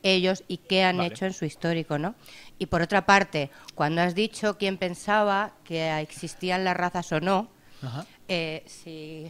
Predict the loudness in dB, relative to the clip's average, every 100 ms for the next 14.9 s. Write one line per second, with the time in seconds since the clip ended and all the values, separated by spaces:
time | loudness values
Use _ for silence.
0 | -2 4 8 8 6 -2 -20 -20 -20 -20
1 | -20 -20 -10 -6 -2 4 6 4 4 2
2 | 0 -18 -20 -20 _ -8 -4 -4 -2 2
3 | 6 8 6 4 -2 0 0 -2 -2 -4
4 | -6 -8 -6 0 0 0 0 0 0 -4
5 | -8 -8 -6 -6 -6 -8 -10 -14 -6 -4
6 | -4 -6 -6 -6 -4 -8 -10 -10 -6 -4
7 | -2 4 6 6 6 6 6 2 -2 -10
8 | -20 _ -6 -6 -6 -4 -2 0 0 0
9 | 0 -2 0 -2 0 0 2 2 0 -6
10 | -6 -18 -4 -4 2 0 2 2 0 0
11 | -4 -2 -2 0 0 -2 0 0 0 -4
12 | -6 -6 -14 -20 -20 -18 0 4 6 4
13 | 2 -2 -2 -2 -4 -6 -2 -2 0 0
14 | 0 -2 -2 -6 -6 0 0 0